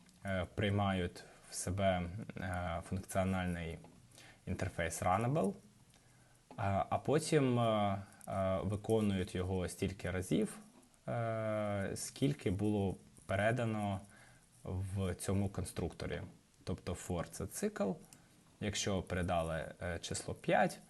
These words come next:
е, п'ять ітерацій буде виконано, е,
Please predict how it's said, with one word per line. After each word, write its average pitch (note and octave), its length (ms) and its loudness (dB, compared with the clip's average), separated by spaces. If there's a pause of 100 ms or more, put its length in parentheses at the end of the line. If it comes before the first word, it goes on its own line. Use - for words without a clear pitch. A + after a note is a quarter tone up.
(280)
е, G2+ 260 0
п'ять G2 480 0
ітерацій F2 460 -2
буде E2+ 280 0
виконано, B2 800 0 (640)
е, F#2+ 340 4